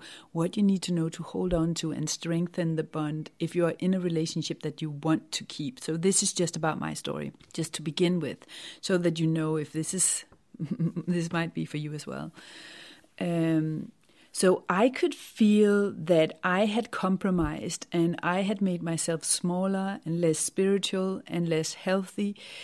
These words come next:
and less wild and crazy and less ambitious to fit into the relationship with my ex-husband. And that was a scary situation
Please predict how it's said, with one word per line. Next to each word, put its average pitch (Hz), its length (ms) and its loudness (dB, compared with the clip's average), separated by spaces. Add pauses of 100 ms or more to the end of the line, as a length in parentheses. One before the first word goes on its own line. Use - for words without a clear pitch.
(280)
and 180 240 4
less 165 240 8
wild 180 420 0
and 170 180 2
crazy 214 760 -2 (520)
and 170 540 2
less 175 380 6
ambitious 170 800 2 (300)
to 175 680 4 (160)
fit - 460 4 (140)
into 160 320 0
the 147 120 -2
relationship 156 960 -4 (160)
with 160 220 2
my 147 140 -2
ex-husband. - 760 -8 (500)
And 175 680 4 (260)
that 175 300 4
was 165 240 2
a 165 40 -4
scary 156 600 -2 (240)
situation 147 720 -6